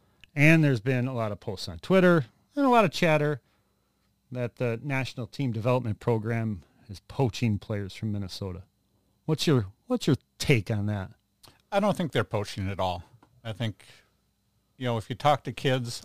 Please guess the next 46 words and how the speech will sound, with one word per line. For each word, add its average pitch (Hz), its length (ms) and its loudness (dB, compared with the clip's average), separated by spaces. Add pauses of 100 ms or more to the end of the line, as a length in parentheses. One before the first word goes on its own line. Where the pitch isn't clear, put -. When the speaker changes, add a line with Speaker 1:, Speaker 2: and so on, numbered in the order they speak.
Speaker 2:
a 123 60 -8
lot 143 220 2
of 135 80 -8
kids 135 320 -4
have 135 260 -2
the 120 80 -2
goal 127 560 2
of 98 160 -6
making 110 300 0
that 101 180 -4
team 107 300 0
or 90 120 -6
being 92 200 -4
picked - 240 -4
for 104 100 -10
that 90 220 -8
team. 85 260 -12 (1000)
It's - 160 -10
not, 123 340 4 (280)
"Hey, 131 120 0
I 131 40 2
wanna 123 220 2
stay 123 200 -2
and 120 120 0
play 123 160 0
with 117 180 -4
my 117 80 0
buddies." 123 460 -2
No, 123 180 0
it's, - 140 -6
"I 117 60 2
wanna 113 400 2 (340)
play 117 240 -6
for 104 400 -8
U 117 200 -2
S 101 200 -6
A." 90 180 -8 (1000)
Uh, 117 120 -6
you 110 120 -4
go 131 140 0
to 127 80 -2
the 123 100 -2
national 120 420 0
team 123 200 -2
development 120 480 0
program, 123 540 0